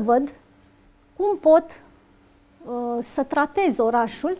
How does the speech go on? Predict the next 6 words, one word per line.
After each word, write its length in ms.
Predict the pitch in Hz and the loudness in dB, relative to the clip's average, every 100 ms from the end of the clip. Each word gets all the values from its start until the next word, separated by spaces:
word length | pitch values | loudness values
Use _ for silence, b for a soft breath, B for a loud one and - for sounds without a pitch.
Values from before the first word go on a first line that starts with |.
| - | -8
prin 180 | - 262 | -10 -6
această 340 | 254 294 - | -4 -4 -4
patologie 600 | 285 269 262 269 254 240 359 | 0 0 2 2 2 2 0
de 80 | 254 | -2
tip 220 | 247 226 | -4 -4
urbanistic 720 | 233 214 214 240 277 - 359 | -2 -2 -2 -2 -2 -6 -6